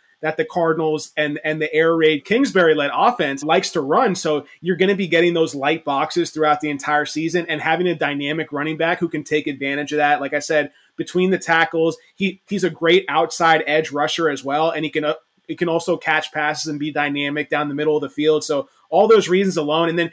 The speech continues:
we talked about Dalvin Cook playing on a contract year. And, and, and you think he's gonna be as motivated as possible to play every single game to get that big payday.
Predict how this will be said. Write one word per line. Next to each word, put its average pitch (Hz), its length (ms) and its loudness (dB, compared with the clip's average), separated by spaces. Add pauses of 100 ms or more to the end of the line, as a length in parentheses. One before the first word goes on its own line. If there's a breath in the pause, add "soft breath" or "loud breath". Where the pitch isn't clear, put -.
(160 loud breath)
we 220 80 -8
talked 330 240 4
about 170 220 4
Dalvin 175 280 2
Cook 226 240 2
playing 175 200 -2
on 156 80 -2
a 143 40 -4
contract 170 580 0
year. 143 320 0 (300 soft breath)
And, 170 140 2
and, 170 280 0
and 165 140 0
you 170 80 -4
think 190 200 2
he's 285 160 0
gonna 269 160 2
be 175 160 4
as 156 100 2
motivated 165 500 4
as 139 120 -8
possible 160 480 0
to 139 60 -6
play 151 220 -2
every 151 220 0
single 151 280 -4
game 151 260 -4
to - 80 -10
get 160 160 2
that 135 240 -2
big 185 240 0
payday. 123 500 -4